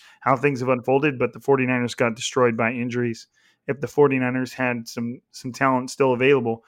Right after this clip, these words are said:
on that defensive front, then they would, they would probably look like both teams are firing on all cylinders.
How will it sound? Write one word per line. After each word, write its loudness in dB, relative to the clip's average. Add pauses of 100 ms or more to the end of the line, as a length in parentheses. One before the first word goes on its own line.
(220)
on 2
that 0
defensive -2
front, 0
then -2
they 0
would, -2
they 4
would 0
probably 4
look 0
like 0
both 6
teams -4
are -6
firing 0
on 0
all 0
cylinders. -4